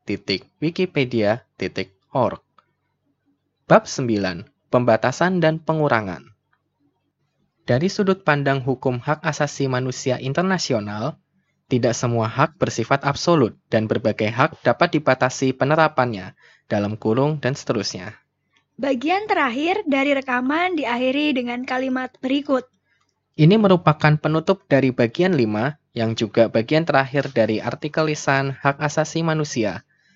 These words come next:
Speaker 1: Rekaman ini dilisensikan dengan lisensi Creative Commons Atribusi Berbagi Serupa empat titik nol. Tersedia di creative commons titik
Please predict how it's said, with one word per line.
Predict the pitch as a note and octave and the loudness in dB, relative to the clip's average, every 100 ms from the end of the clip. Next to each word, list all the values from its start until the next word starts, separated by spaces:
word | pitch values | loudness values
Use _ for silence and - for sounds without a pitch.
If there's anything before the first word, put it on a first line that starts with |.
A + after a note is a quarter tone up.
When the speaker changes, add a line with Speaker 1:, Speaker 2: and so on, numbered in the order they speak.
| _ _ - | _ _ 0
Speaker 1:
Rekaman | A#2+ A#2+ A#2+ G#2+ | 2 2 0 -4
ini | G#2+ A#2+ | -4 -2
dilisensikan | D#3+ B2+ A2+ B2+ C3 E3+ - D3 D3+ | 0 0 0 -2 -2 -6 0 2 2
dengan | B2 G#2 G2+ | -2 -4 -4
lisensi | G#2 G#2+ G2+ - G#2 | -4 -6 -6 -4 -4
Creative | - D3 D#3+ E3 | 0 0 0 -2
Commons | - A2 G2+ C3+ D#3+ A2+ | -2 -2 0 -4 -4 -8
Atribusi | A2 G2+ F#2+ G2 - F#2 G2 | -6 -6 -6 -10 -8 -8 -4
Berbagi | - C#3+ D3 D3 | -4 -2 -4 -4
Serupa | D3 C#3 - B2+ A#2+ B2+ | -2 -4 2 2 2 0
empat | D3 E3 - | -2 -2 -2
titik | C#3+ F#2+ A2 | -8 -8 -8
nol. | G2+ E2+ D#2+ - _ - - - _ _ | -8 -6 -8 -12 _ -20 -20 -20 _ _
Tersedia | B2 - A2 G#2+ A2 | -4 -2 -2 0 -2
di | G#2 G2+ | -2 -2
creative | A2 G#2 G2+ - | 0 0 -2 -4
commons | G2+ G#2+ E3+ - - _ | -4 -2 -4 -4 -14 _
titik | - G#2 F2 | -6 -4 -4